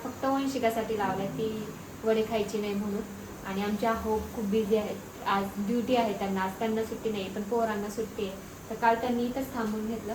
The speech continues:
तर ब्लॉग कंटिन्यू करा, पण सगळ्यात महत्त्वाचं, like, शेअर, सबस्क्राईब केलं नसेल आपल्या चॅनलला, तर नक्की करा आणि ब्लॉग कंटिन्यू करा. बघूया आज दिवसभरात काय काय घडतंय, काय काय नाही ते. प्रकारे इथं वडे बांधून झाले आहे, जवळपास पन्नासच्या वरती वडे बांधलेले आहेत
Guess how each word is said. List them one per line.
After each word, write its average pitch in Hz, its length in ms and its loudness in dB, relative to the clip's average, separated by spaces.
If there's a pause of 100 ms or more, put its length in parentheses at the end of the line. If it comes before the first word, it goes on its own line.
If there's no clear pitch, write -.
(420)
तर 233 60 -2
ब्लॉग 277 220 2
कंटिन्यू 311 440 0
करा, 262 280 2 (380)
पण 233 80 0
सगळ्यात 277 380 0
महत्त्वाचं, 247 380 0
like, 240 280 0
शेअर, 254 220 -6
सबस्क्राईब 262 320 -2
केलं 233 300 0
नसेल 220 200 -4
आपल्या 202 260 -6
चॅनलला, 196 480 -6
तर 202 60 -4
नक्की 214 280 -4
करा 226 320 -2 (440)
आणि 202 180 0
ब्लॉग 240 240 0
कंटिन्यू 254 440 0
करा. 233 180 2
बघूया 254 300 2
आज 247 200 2
दिवसभरात 220 540 2 (160)
काय 226 120 2
काय 220 220 2
घडतंय, 202 340 -4
काय 196 160 -6
काय 196 180 -4
नाही 190 200 0
ते. 196 140 -8 (1200)
प्रकारे 220 400 -2
इथं 214 480 -2
वडे 208 160 -2
बांधून 202 380 -2
झाले 190 240 -2
आहे, 180 160 -2
जवळपास 190 420 -6
पन्नासच्या 208 640 -4
वरती 208 260 -4
वडे 208 180 0
बांधलेले 190 400 -2
आहेत 190 260 -4